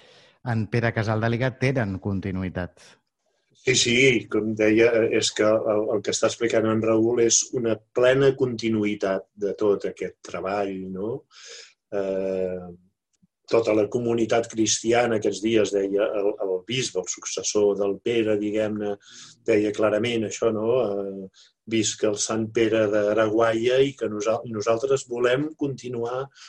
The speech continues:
Speaker 2: en aquesta línia profètica com a comunitat cristiana, com a església, aquí a Sant Fèlix, a tot aquest bisbat enorme que explicava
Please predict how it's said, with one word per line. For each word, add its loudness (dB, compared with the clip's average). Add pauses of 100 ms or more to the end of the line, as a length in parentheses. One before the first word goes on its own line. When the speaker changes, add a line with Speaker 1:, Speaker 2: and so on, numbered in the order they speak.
(160)
Speaker 2:
en 0
aquesta 0
línia 0
profètica 0 (600)
com 0
a -2
comunitat -2
cristiana, -2
com -4
a -2
església, 0
aquí -6
a -6
Sant -6
Fèlix, -4
a -6
tot -8
aquest -6 (440)
bisbat -2
enorme 0
que -10
explicava -6